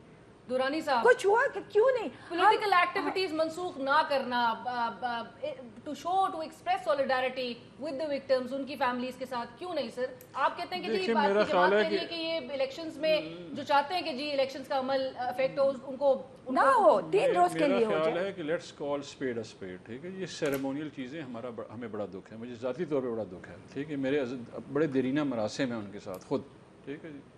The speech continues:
Speaker 3: लेकिन इस वक्त जो है, जो एनजी माहौल है वो ये है कि जी ये तमाम election रुक जाए।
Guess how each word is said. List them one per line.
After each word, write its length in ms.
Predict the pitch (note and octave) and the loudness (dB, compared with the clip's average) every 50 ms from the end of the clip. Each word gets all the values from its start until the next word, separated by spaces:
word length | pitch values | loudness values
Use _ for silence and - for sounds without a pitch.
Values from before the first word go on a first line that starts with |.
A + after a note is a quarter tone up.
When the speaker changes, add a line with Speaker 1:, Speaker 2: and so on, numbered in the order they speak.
| - - - - - - - - - - | -20 -20 -20 -20 -20 -20 -20 -20 -16 -10
Speaker 3:
लेकिन 400 | C3 C3 D#3 E3 D#3+ E3+ B2+ G2+ - - - - - - - - - - - - - - - | -4 -2 -2 -2 -2 -4 -8 -8 -10 -14 -20 -20 -20 -20 -20 -20 -20 -20 -20 -20 -20 -10 -6
इस 260 | C#4+ A#3+ - - - | -6 -4 -4 -4 -4
वक्त 200 | G#3+ G#3 G#3 F3+ | -2 -2 -2 -2
जो 120 | E3 D#3+ D3 | -4 -6 -6
है, 400 | B2+ C3 B2+ C#3 D3+ E3 F3 E3+ | -4 -2 -2 -2 -2 -2 -4 -4
जो 240 | D3+ E3 E3 E3 - | -4 -4 -4 -4 -4
एनजी 320 | - E3 D#3+ E3 D#3+ - - - | -4 -6 -4 -6 -6 -8 -8 -8
माहौल 600 | C#3+ C3+ B2 B2 A#2+ A2+ G#2+ B2+ D3+ G3 A3 G3 | -6 -6 -6 -8 -8 -6 -2 2 2 2 2 2
है 200 | C#3+ D3 D#3 E3 | 0 -2 -2 0
वो 140 | D#3+ D#3+ F3 | -2 -2 -4
ये 220 | E3 E3 F#3 F3+ | -4 -2 -2 0
है 260 | D#3 D3 D3 D3+ D#3+ | 0 2 2 0 0
कि 140 | F3 F3 E3 | -2 -4 -6
जी 140 | D#3+ D#3+ F3+ | -6 -6 -6
ये 380 | E3+ D#3+ E3 E3 E3 E3+ E3 D#3+ E3 - - - | -6 -2 0 2 2 2 2 0 -4 -8 -12 -8
तमाम 340 | - C#3+ C#3 C#3+ D#3+ F#3 - | -6 -4 -2 0 -2 -2 -2
election 320 | - C#3+ C#3 - - E3+ B2+ | -4 -4 -4 -4 -6 -8 -6
रुक 180 | A#2 A2 F#2+ | -6 -8 -8
जाए। 180 | - - G2 | -10 -10 -12